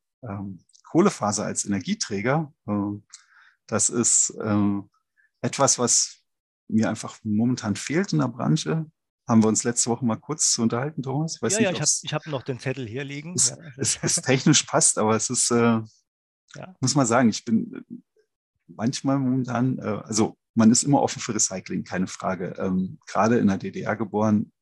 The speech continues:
Speaker 1: haben wir gelernt, wir reparieren alles. Und, äh, das ist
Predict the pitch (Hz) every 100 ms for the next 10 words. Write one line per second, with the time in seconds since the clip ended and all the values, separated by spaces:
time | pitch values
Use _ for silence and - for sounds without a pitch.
0 | - - 98 92 95 98 - 95 92 -
1 | 87 92 90 101 113 - - - 92 92
2 | - 101 95 95 - 101 -